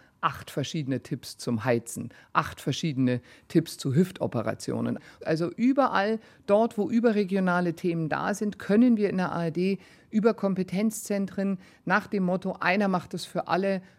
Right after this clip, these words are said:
Lösungen bieten, die sehr, sehr viel schlanker sind. Und da muss man dann schauen, welcher Sender hat welche Stärken. Der Bayerische Rundfunk hat ja große traditionelle Stärken, zum Beispiel im Bereich Wissenschaft und Bildung.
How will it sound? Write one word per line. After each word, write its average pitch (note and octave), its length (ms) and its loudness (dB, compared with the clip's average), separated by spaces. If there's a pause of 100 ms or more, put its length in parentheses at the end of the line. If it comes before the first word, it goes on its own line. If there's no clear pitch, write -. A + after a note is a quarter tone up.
Lösungen F#3 500 2
bieten, G#3 320 0
die E3+ 140 0
sehr, B3 320 -2
sehr A#3 120 4
viel G#3 180 -4
schlanker G#3 360 -2
sind. G#3+ 220 2
Und F#3+ 120 -2
da F#3 80 6
muss G#3+ 220 2
man A3 120 4
dann F#3+ 140 2
schauen, A3+ 300 0
welcher F#3+ 520 0
Sender A3 340 2
hat F#3 160 -2
welche F3+ 260 0
Stärken. B3 360 0
Der G3 80 2
Bayerische G3 400 2
Rundfunk F#3 360 -2
hat E3+ 160 -4
ja E3 200 0 (260)
große A#3+ 440 0
traditionelle F#3+ 680 -2
Stärken, E3 360 -2
zum B3+ 200 2
Beispiel G3 340 2
im E3 80 -2
Bereich D#3 320 -2
Wissenschaft F3+ 500 -2
und D3 140 -4
Bildung. B3 420 2